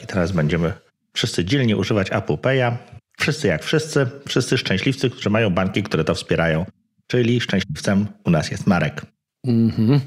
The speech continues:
Speaker 2: Powiem więcej, podwójnym szczęśliwcem, bo mam, nie dość, że mam, że obsługuje moją kartę bank, to jeszcze obsługuje również kartę Visa. A to też nie jest taki, y, taki, takie oczywiste.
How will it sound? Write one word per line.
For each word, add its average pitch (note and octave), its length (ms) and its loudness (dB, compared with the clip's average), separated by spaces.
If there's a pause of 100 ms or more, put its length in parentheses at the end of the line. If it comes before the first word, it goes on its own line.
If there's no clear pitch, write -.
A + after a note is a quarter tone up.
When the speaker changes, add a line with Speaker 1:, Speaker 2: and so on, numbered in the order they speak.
Speaker 2:
Powiem B2 240 2
więcej, C3 340 2
podwójnym A#2+ 440 2
szczęśliwcem, A2+ 540 0
bo A#2 140 0 (560)
mam, A2+ 340 2
nie B2+ 120 4
dość, A#2+ 160 2
że A#2 180 2
mam, A2 380 4
że B2 180 0
obsługuje B2 540 2 (300)
moją B2+ 180 2
kartę A2+ 380 0 (340)
bank, A2+ 280 0 (240)
to A#2 140 2
jeszcze A2 440 2 (420)
obsługuje A#2 560 2
również A2 260 2
kartę A2 320 -2
Visa. A2 320 2 (260)
A - 120 -2
to - 140 0
też - 160 0
nie B2 80 4
jest G#2+ 140 2
taki, F#2+ 340 0 (420)
y, G#2+ 120 0
taki, G2+ 680 0
takie G#2+ 280 -2
oczywiste. C3 420 0